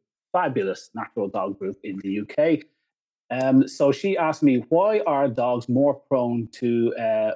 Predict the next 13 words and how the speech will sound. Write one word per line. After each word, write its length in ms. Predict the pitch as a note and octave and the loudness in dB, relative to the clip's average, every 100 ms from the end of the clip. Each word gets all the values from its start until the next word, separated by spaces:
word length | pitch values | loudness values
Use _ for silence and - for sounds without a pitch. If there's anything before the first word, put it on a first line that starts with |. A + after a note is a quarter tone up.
| - | 0
why 160 | E3+ | 0
are 80 | F3+ | 2
they 100 | D#3 | 0
prone 260 | - B2+ A#2+ | 0 -2 -4
to 60 | |
chicken 380 | - - C3 B2 - | -8 -10 -6 -6 -6
and 180 | A2 A2 | -8 -4
beef 280 | B2 A2+ - _ _ _ C3 | -2 -2 -6 _ _ _ -2
allergies 420 | B2+ B2+ A#2 G#2+ | 0 0 -2 -4
in 60 | |
inverted 400 | A2 G#2 G#2+ A2 | -4 -2 -2 -4
commas? 380 | - G#2 G2 - _ _ _ | -4 -4 -6 -12 _ _ _
Uh, 140 | A2+ | -6